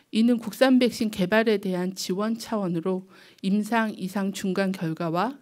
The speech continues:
삼 상의 임상 시험 계획 승인이라는 선구매 전제 조건을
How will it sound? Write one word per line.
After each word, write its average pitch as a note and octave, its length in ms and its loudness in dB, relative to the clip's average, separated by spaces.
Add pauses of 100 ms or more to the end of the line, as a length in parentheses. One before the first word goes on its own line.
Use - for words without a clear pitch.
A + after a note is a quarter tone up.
삼 C#4+ 260 2
상의 A3 380 -4
임상 G3+ 400 0
시험 F#3+ 340 -6
계획 F3 320 -4
승인이라는 A3+ 840 -4 (280)
선구매 B3+ 640 0
전제 F#3 420 0
조건을 F#3+ 680 -4